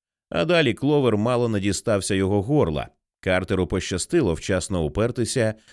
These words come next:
долонями собаці в груди. Так він уберіг свою глотку. «Відтягніть же його!» Френк потягнувся підхопити безхазяйний поводок. Кловер озирнувся і хапнув зубами його за пальці. Френк відскочив назад,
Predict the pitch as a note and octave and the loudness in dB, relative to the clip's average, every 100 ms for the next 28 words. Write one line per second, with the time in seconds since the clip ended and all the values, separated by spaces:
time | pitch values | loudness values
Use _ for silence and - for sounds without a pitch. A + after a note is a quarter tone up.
0 | _ C#3+ E3 C#3 B2+ A#2 A2 - F#2 G2+ | _ -2 0 2 2 0 -2 -2 0 0
1 | F#2+ C#3 A#2 F3 C3+ D2+ C2+ - _ _ | 0 -4 -4 -2 -2 0 -4 -8 _ _
2 | _ - F3 D3 D3+ C3 G2+ G2 B2+ A#2 | _ -6 -4 0 0 2 2 4 2 0
3 | - F2+ F#2 F2+ A#2 C3+ D#2 - C#2+ - | -2 0 2 2 2 0 -2 -4 -6 -6
4 | _ _ _ C2+ G2 C#3+ B2+ D3 E3 G#3+ | _ _ _ -2 2 2 2 0 2 0
5 | B3 C3+ F#2+ F2 E2+ E2+ C2+ - _ _ | 0 0 2 4 2 0 -2 -4 _ _
6 | _ _ _ - F#3 A3 - - D#3+ C#3 | _ _ _ -2 2 2 2 0 2 2
7 | C#3 F3 C#3 C#3+ C#3 - A#2+ D#3 D3+ C#3+ | 4 2 2 0 -2 -2 -2 0 0 0
8 | G2 A2+ G#2+ A2+ F#2 A2 A2 A2 G#2+ C#3 | 2 2 0 -2 0 0 0 0 0 0
9 | D3+ C3+ D#2 - - _ _ _ - F3+ | 0 0 -2 -2 -16 _ _ _ -2 0
10 | D3+ C#3 A2+ A#2 C#3+ E3+ A2 G2 F#2 G#2 | 2 2 2 2 4 2 2 0 2 -2
11 | - C#3+ A2 A2 F#2 B2 B2+ G#2 F#2 G#2 | -2 -2 0 -2 0 0 0 0 2 0
12 | A#2+ - D3 F#2+ - C#2+ - _ _ _ | 0 -2 -2 -2 -4 -8 -8 _ _ _
13 | _ - E2+ F#2 A#2 - - G#2 G2 - | _ -6 0 0 0 -4 0 2 2 0
14 | F#2+ - G2 B2 B2 F2 - | -2 0 -2 0 0 0 -2